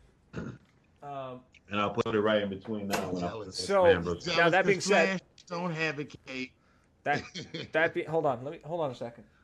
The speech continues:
Speaker 1: Um, I don't have any in this room. Damn.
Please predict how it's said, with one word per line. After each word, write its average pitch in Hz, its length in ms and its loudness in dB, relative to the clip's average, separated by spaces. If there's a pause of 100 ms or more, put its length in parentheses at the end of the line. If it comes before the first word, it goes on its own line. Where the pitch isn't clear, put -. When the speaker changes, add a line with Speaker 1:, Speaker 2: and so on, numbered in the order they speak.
(100)
Speaker 1:
Um, 143 640 -12 (1120)
I 127 80 -6
don't 131 120 -2
have 131 160 0
any 123 120 -6
in 120 80 -8
this 113 140 -12
room. 113 200 -10 (520)
Damn. 143 240 -4